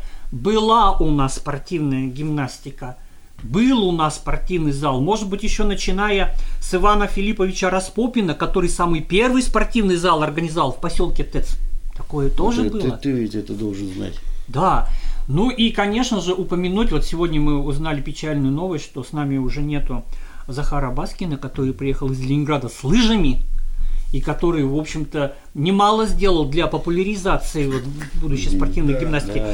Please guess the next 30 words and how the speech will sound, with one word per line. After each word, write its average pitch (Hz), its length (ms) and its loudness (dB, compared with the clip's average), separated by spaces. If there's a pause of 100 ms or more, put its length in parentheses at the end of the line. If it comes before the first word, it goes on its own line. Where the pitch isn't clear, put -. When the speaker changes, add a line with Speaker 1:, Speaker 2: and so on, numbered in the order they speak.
(140)
Speaker 1:
Хотя 180 380 0
всё 262 320 0
начиналось, 247 800 0
если 170 320 -6
вот 160 180 -6
так 190 240 -2
судить, 180 400 -2 (260)
по 180 60 2
этой 175 260 2
книге 254 340 2
великолепной, 170 680 -2
вы-, 135 140 -2 (420)
э, 117 40 -4
Speaker 2:
Очень 113 360 -2
книга 110 240 0
хорошая. 113 200 -6
Speaker 1:
прекрасная 180 600 2
книга, 139 380 -4
да, 202 260 2 (220)
которая 175 340 2
называется, 165 1040 2 (320)
а, 160 180 4
«Город 180 320 2
спортивной 180 480 0
славы». 156 300 0 (200)
Всё 214 200 4
всё-таки 220 400 2
начиналось 151 680 0
в 123 180 -8
дружбе. 156 580 0